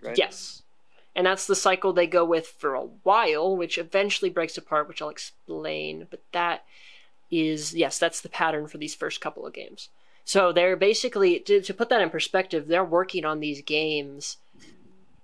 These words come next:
Speaker 2: for two years. I mean, these are solid games, but they've worked on 'em for roughly two years only. Maybe longer for some, but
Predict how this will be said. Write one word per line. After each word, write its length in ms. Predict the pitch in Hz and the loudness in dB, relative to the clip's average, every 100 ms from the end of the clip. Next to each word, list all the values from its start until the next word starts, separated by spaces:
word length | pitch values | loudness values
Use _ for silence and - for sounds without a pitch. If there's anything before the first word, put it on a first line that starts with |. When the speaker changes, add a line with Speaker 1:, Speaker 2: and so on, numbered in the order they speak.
| - - | -20 -6
Speaker 2:
for 140 | 185 | -2
two 260 | - 262 208 | 2 2 2
years. 640 | 151 147 - - - - - - - | 2 0 2 0 0 -6 -20 -20 -6
I 80 | - | 2
mean, 140 | 190 190 | 2 4
these 180 | 247 220 | 2 2
are 40 | |
solid 480 | 190 - 214 254 220 | 2 2 4 4 2
games, 420 | 180 185 220 285 | 2 2 2 2
but 180 | 233 190 | 0 2
they've 180 | 202 185 160 | 4 2 2
worked 300 | 180 220 208 | 2 4 2
on 100 | 170 | 0
'em 120 | 160 | 0
for 160 | 170 156 | 0 2
roughly 420 | 170 190 - 165 | 2 0 -2 -8
two 280 | 151 - 190 | -8 -8 -8
years 340 | 151 - - | -10 -12 -12
only. 380 | - - - - _ - | -14 -14 -18 -20 _ 0
Maybe 260 | 190 214 | 2 4
longer 380 | 220 165 156 160 | 4 4 2 -2
for 120 | 151 | -4
some, 340 | 151 - - - - | -4 -4 -4 -10 0
but 360 | 202 170 - | 2 2 0